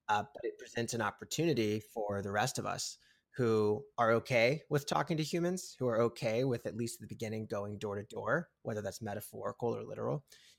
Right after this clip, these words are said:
And that's what I kind of try to focus on in the businesses I work on. Um,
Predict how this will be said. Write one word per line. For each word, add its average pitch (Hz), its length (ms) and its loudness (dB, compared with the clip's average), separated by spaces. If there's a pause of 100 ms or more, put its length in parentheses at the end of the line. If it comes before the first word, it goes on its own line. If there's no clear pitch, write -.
(200)
And 107 400 0 (440)
that's - 240 0
what 110 100 0
I 104 120 0
kind 110 200 -4
of 98 80 -4
try 107 140 -6
to 101 60 -6
focus - 360 -4
on 107 160 0
in 101 80 -6
the 101 80 -8
businesses - 480 -10
I 110 140 0
work 131 220 -2
on. 135 260 2 (480)
Um, 110 280 -2